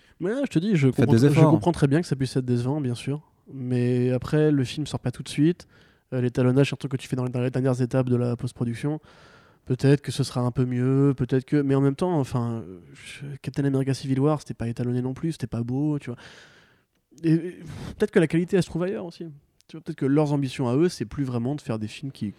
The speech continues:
Speaker 1: qui aillent rivaliser avec l'esthétique d'autres trucs. Et puis, quelque part, t'auras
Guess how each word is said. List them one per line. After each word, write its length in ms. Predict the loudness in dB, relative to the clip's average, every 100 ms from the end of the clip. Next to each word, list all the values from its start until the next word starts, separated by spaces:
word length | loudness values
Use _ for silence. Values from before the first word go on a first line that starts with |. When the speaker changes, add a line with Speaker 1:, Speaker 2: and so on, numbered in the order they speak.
| -8
Speaker 1:
qui 140 | 0
aillent 140 | 2 2
rivaliser 480 | 2 0 0 2
avec 180 | 2 0
l'esthétique 340 | -4 -12 -10 -4
d'autres 160 | -4
trucs. 240 | -2 -2 -2
Et 60 |
puis, 160 | -6 -4
quelque 220 | -4 -4
part, 220 | -4 -4
t'auras 280 | -4 -4 -4